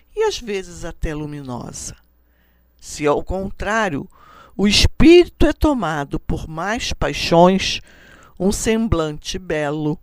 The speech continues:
pode assumir um aspecto horrendo. É assim que acontecem as transfigurações,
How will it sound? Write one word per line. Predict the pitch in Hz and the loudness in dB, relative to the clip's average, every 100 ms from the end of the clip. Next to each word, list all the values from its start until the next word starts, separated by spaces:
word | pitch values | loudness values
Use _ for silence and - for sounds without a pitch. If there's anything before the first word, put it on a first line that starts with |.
| - _ _ | -12 _ _
pode | - 160 165 | 0 2 2
assumir | 160 - 196 165 135 135 | -4 -6 -8 -8 -8 -6
um | 139 | -6
aspecto | 151 - - 127 127 - - - - _ _ - | -4 -4 -4 -6 -10 -16 -14 -14 -16 _ _ 2
horrendo. | 226 180 202 175 151 156 143 - _ _ _ _ _ _ _ _ _ _ _ - | 2 4 0 -2 0 -2 -2 -12 _ _ _ _ _ _ _ _ _ _ _ -4
É | 185 | 0
assim | 226 220 - 185 | 2 0 -6 -4
que | 185 | -4
acontecem | 180 190 190 - 147 - - 156 - _ _ | -2 -2 0 0 0 -2 -8 -12 -14 _ _
as | - 175 - | -4 -2 0
transfigurações, | 214 254 - 220 190 190 170 - - 135 135 - | 2 2 2 -2 2 2 2 -4 -4 -2 -2 -6